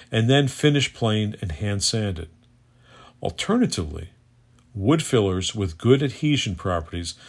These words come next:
such as epoxy-based products, can be used, but, uh, you know, it's not the best thing for conservation, so just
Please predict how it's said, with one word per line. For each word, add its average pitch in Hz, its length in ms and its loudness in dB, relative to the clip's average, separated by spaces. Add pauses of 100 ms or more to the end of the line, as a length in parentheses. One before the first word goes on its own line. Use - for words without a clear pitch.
(200)
such - 300 2
as 95 100 0
epoxy-based 107 960 0
products, 98 540 2
can 139 360 0
be 98 100 -4
used, 82 440 -6 (560)
but, 104 420 0
uh, 98 300 -2 (140)
you 107 100 -4
know, 98 140 -2
it's - 160 -4
not 110 180 0
the 107 80 -6
best 101 260 0
thing 101 160 -2
for - 140 -12
conservation, 98 840 -4
so 85 240 -4
just 110 260 -6